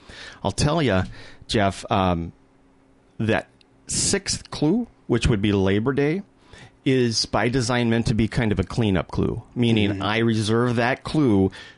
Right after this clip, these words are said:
Speaker 1: for anything that has gone astray that I'm really not making sense. People are nowhere even close.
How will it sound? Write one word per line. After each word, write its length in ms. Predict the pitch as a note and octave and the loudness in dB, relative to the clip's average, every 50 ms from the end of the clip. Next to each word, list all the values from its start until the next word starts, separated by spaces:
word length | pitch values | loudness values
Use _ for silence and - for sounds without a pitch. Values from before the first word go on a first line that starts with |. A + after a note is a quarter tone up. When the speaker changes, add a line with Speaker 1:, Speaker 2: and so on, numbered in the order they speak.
| _ | _
Speaker 1:
for 400 | - - - C3 A2+ G#2+ G#2 G#2 - | -20 -6 -2 0 2 2 2 0 0
anything 560 | C3+ B2 C#3 D3+ D3+ - - - D3 C3+ C3 | 0 0 0 0 0 -2 -2 0 0 2 2
that 100 | A#2+ A2 | 2 2
has 120 | G2+ G#2 F#2+ | 0 -2 -2
gone 260 | F#2 A2 G#2+ A2 G#2 | 0 0 0 2 2
astray 800 | G#2 F#2+ - - - - - C3 A2+ G#2+ G#2+ G#2+ G#2+ G#2+ A2+ B2 | 0 0 0 -2 -4 -2 -2 0 2 2 2 2 2 2 2 0
that 240 | - G#2 F2+ D2 A#1 | 0 -2 -2 -2 -2
I'm 440 | D2+ E2+ F#2 G2 G2+ F#2+ G2+ G#2+ A2+ | -2 0 0 0 2 2 4 4 6
really 320 | A#2+ C3 C3+ B2 B2+ A#2 | 6 6 4 4 2 2
not 220 | A2+ G#2+ G#2 - | 2 0 -2 -2
making 300 | G2 G2 F#2+ - G#2 G2 | -4 -6 -6 -4 -6 -8
sense. 340 | F2+ - - - F#2+ G2 - | -6 -6 -4 -2 -2 -4 -4
People 320 | - - - G#2+ - G#2+ G2 | -6 -6 -6 -4 -2 -2 -2
are 100 | F2+ F#2 | -2 0
nowhere 340 | G2 G2+ G2+ G2 G2 G2 | 0 2 2 2 2 2
even 240 | G2+ G2 F2 E2+ D#2+ | 2 0 0 -2 -4
close. 720 | - - - - B2 A#2 G2 D2+ D#2+ - - - - - | -2 -2 0 0 2 2 2 0 0 -2 -4 -6 -8 -8